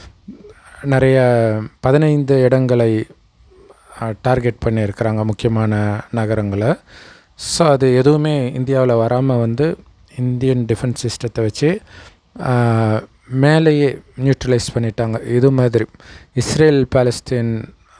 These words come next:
ஆ, போறப்ப அப்படி தான் நடந்துட்டு இருக்குது இல்லையா? மேலேயே வந்து எல்லாத்தையும் தடுத்துட்டு இருப்பாங்க. So, அந்த மாதிரி பண்ணியிருக்கிறாங்க. So, அது இஸ்ரேலும் இந்தியாவுக்கு உதவி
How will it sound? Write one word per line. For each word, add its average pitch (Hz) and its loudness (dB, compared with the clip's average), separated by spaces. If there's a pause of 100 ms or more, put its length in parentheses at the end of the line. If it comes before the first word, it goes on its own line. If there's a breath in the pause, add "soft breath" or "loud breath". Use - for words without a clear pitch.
(120)
ஆ, 110 -2 (140)
போறப்ப 131 2
அப்படி 135 2
தான் 131 0
நடந்துட்டு 117 -2
இருக்குது 104 -10
இல்லையா? 113 -4
மேலேயே 135 2
வந்து 120 -2
எல்லாத்தையும் 107 -4
தடுத்துட்டு 107 -8
இருப்பாங்க. 98 -8 (800 loud breath)
So, 151 2
அந்த 139 4
மாதிரி 135 2
பண்ணியிருக்கிறாங்க. 123 -4
So, 202 -6
அது 120 -2
இஸ்ரேலும் 151 0
இந்தியாவுக்கு 123 0
உதவி 117 0